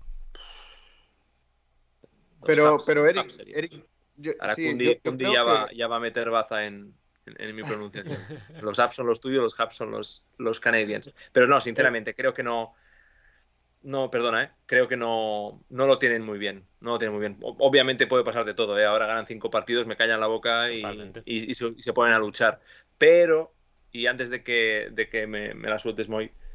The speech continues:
Speaker 1: eh, yo lo dije el año pasado. Creo que llegar a la final de la Stanley era un arma de doble filo. Y las expectativas que se crearon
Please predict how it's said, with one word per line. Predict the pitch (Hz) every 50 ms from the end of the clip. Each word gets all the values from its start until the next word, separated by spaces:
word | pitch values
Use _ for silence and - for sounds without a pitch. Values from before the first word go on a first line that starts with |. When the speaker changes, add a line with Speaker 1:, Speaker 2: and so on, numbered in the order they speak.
| - - - - - -
Speaker 1:
eh, | - 131 131 127 127 120 117 113 113 110 107 - - _ _ _ _ _ _ _ _ _ _ _ _ _ _ -
yo | 135 120 127 131 135 143 151 151
lo | 147 135
dije | 127 139 - -
el | 156 151
año | 143 131
pasado. | 117 110 - 127 135 135 117 - - _ _ _ _ _ _ _ _ _ _ _ _
Creo | - 127 120 120 131 135 135
que | - 147 139 135 135 135 131 127 127 127
llegar | 117 123 117 123 127 131
a | 135
la | 135 127
final | - - 135 135 131
de | 131 127
la | 123
Stanley | 113 - - 123 123 135 139 147 156 165 160 - _ _ _ _ _ _ _ _ _ _ _ _ -
era | 131 123 123 131 131
un | 135 135 127
arma | 123 131 139 139
de | 131
doble | 127 120 117 107
filo. | - 123 117 104 101 - _ _ _ _ _ _ _ _ _ _ _ _ _ _ _ -
Y | 127 120 117 117 117 117 113
las | 117 110 117
expectativas | 107 - 127 110 - 107 113 123 127 120
que | - 139 120
se | - 113
crearon | - 120 120 117 120 120 127 139 139 -